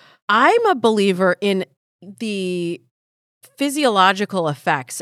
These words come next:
of taking certain actions and steps, and that you can actually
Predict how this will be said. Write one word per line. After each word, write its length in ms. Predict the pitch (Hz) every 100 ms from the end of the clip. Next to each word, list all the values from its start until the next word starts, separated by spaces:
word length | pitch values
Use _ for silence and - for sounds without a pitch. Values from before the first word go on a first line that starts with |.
| -
of 260 | 170 151
taking 340 | - 214 214 190
certain 440 | - 226 202 175 -
actions 480 | 175 170 - 185 165
and 120 | 143
steps, 400 | 135 165 156 165 -
and 160 | 180 180
that 180 | 180
you 180 | - 208
can 360 | - - 381 349
actually 640 | 202 214 - 196 170 160